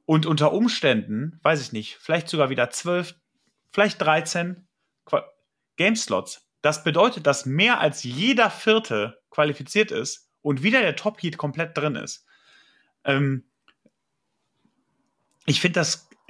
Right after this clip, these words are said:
und andersherum, umgedreht, hast du dann so kleine Regionen,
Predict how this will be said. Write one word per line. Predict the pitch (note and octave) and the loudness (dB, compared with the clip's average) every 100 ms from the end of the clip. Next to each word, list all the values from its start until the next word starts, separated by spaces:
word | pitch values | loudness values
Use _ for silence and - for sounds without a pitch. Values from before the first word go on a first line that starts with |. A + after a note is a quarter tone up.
| _ | _
und | C#3 C3+ - | -4 -4 -2
andersherum, | - B3+ B3+ D#3+ A2 A2 | 2 4 4 2 2 0
umgedreht, | G#2+ A3+ G#3+ G2+ G#2 - - _ _ _ | 2 2 2 -2 -4 -4 -10 _ _ _
hast | D#3+ D#3+ | -4 0
du | |
dann | D3 C3+ | 0 2
so | B2 | 0
kleine | - E3+ G#3+ E3+ | 0 2 2 2
Regionen, | A#2+ A#2+ A2+ A2+ C#3+ - | 0 -2 -2 -2 -6 -10